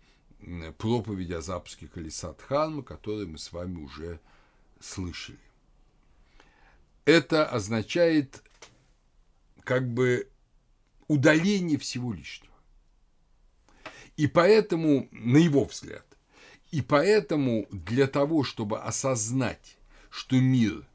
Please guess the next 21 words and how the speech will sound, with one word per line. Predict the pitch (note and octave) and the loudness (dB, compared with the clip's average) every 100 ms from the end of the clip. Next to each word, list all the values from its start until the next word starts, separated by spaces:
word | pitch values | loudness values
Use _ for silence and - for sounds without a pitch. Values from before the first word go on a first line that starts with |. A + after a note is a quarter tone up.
| _ _ _ _ _ | _ _ _ _ _
полон | A2+ G#2 F2 D#2 | -4 -4 -4 -10
страдания | - - F2+ F2 F#2+ D#2 C#2 C2+ _ _ _ - - _ | -12 -10 -8 -6 -6 -8 -14 -20 _ _ _ -20 -20 _
и | A#2+ | -8
что | - - | -6 0
есть | A#2 A2 G2 - | 0 0 -2 -10
путь, | - A#2 - - - _ - | -8 -8 -8 -14 -20 _ -10
ведущий | G2+ F#2+ G2 - - - | -8 -6 -8 -8 -12 -12
к | E2+ | -14
избавлению | D2+ F2+ F2 F2+ D#2+ D#2 D2+ | -12 -10 -8 -10 -12 -14 -12
от | A2+ - | -10 -12
страдания, | - A2+ D3 A#3 G#3 A#2+ D#2 - _ - - - - | -10 -10 -8 -8 -8 -10 -12 -18 _ -20 -20 -20 -16
для | G#2 F#2+ B2+ | -12 -2 0
этого | D#3 G#3+ G#3 F#3 F3+ E3 - _ _ _ - _ _ | 2 2 0 0 2 2 -2 _ _ _ -20 _ _
рассказывается | A2+ A#2 G#2+ - C3+ C#3 C3+ C3 A2+ A2+ G2+ - - G2+ | -2 -2 -2 -4 -2 -2 0 -2 -2 -2 -4 -6 -4 -6
то, | - - G#3 G3 - | -4 0 0 0 -6
что | - - C3+ | -14 -8 -4
нужно. | C3 A2 F#2+ - - - - - - - - - - - | -2 -2 -6 -12 -20 -20 -20 -20 -20 -20 -20 -20 -20 -14
Все | - | -10
остальное | G2+ - A2+ D3+ E3+ C#3 - | -8 -6 -6 -6 -8 -10 -10
не | F2+ | -8
рассказывается. | G#2 F#2+ - - - - - - - | -8 -8 -12 -14 -16 -16 -18 -20 -20